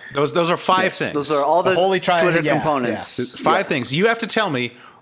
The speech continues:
Speaker 1: how many of those five things are related to Philadelphia for these
Speaker 3: Oh.
Speaker 1: replies. <laughs> Okay, so
Speaker 3: Okay.
Speaker 1: for each of these, you have to tell me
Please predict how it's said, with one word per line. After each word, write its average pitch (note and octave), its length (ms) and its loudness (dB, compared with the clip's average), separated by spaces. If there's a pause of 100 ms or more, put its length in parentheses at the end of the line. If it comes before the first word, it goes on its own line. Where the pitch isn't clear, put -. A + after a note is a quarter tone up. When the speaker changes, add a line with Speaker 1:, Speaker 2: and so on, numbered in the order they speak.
(320)
Speaker 1:
how G3 320 0
many A3 220 0
of F3 80 0
those F#3 180 0
five E3+ 240 0
things B2+ 480 -2
are C3 120 0
related C3+ 520 -2
to C3+ 80 -6
Philadelphia A2 800 -4
for B2 240 -2
these B2 220 2
Speaker 3:
Oh. A#3+ 60 4
Speaker 1:
replies. A#2+ 600 -4
<laughs> - 60 -20 (320)
Okay, - 360 -2 (260)
so C#3+ 380 -4
Speaker 3:
Okay. B2+ 380 0
Speaker 1:
for E3+ 100 4
each A#3 180 2
of B3+ 60 0
these, A#3 160 0
you G3+ 160 2
have G#3+ 80 2
to G#3 80 -4
tell A3+ 200 0
me E3 180 0